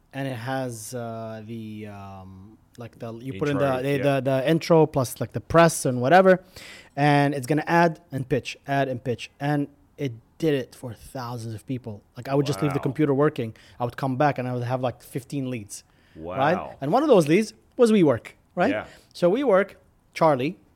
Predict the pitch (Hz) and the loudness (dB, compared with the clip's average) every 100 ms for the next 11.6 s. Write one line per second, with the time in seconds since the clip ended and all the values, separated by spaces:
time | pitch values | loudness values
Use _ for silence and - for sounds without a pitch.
0 | _ 90 123 151 156 143 131 135 123 131 | _ -6 0 4 6 4 2 -2 -2 -4
1 | 117 - 110 113 120 139 - 90 92 - | -6 -6 -8 -8 -8 -10 -10 -14 -14 -16
2 | _ _ _ 160 160 156 175 208 214 196 | _ _ _ 2 2 2 4 4 4 2
3 | 165 156 160 170 220 208 202 185 160 _ | 2 2 2 4 4 4 0 0 -10 _
4 | - 190 240 233 240 247 147 123 185 190 | 0 2 4 2 2 -4 -4 4 6 6
5 | 170 147 143 170 151 160 139 156 160 143 | 2 4 4 6 6 6 4 4 2 0
6 | 120 127 - 90 - 185 220 190 180 170 | -2 -6 -12 -8 -2 -2 2 2 4 2
7 | 170 175 147 139 - _ - 151 131 160 | 0 0 2 0 -4 _ -6 -4 2 2
8 | 156 - 151 143 131 120 104 _ 85 80 | 2 2 0 0 0 -4 -6 _ -16 -4
9 | 143 143 120 110 - 175 175 - - 131 | -2 -2 -4 -4 4 6 6 2 -4 -2
10 | 139 131 135 117 131 120 - - 180 160 | -2 -2 -2 -2 -4 -6 -6 -2 -2 -2
11 | 160 151 170 165 160 156 | -6 -6 -4 -4 -4 -6